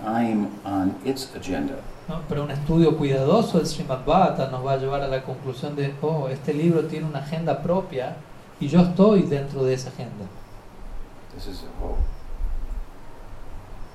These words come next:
Speaker 1: change of, dramatic change of perspective.
Speaker 2: ¿No? Esto es,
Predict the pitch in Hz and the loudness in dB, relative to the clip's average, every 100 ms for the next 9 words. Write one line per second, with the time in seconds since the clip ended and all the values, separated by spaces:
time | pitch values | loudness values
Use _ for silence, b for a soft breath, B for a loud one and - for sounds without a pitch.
0 | - - - - - - - - - - | -14 -10 -10 -12 -16 -18 -20 -20 -20 -20
1 | - - - - - - - - - - | -20 -20 -20 -20 -20 -20 -20 -20 -20 -20
2 | - - 101 - - - - - - 101 | -10 -4 -2 -2 0 -2 -2 -6 -10 -4
3 | 101 85 - - 98 95 85 - 92 - | -2 -2 -8 -10 0 0 0 -6 -12 -4
4 | 107 - - - 170 139 147 - 151 - | -4 -4 -10 -6 -2 -2 -2 -2 -2 0
5 | 139 | 0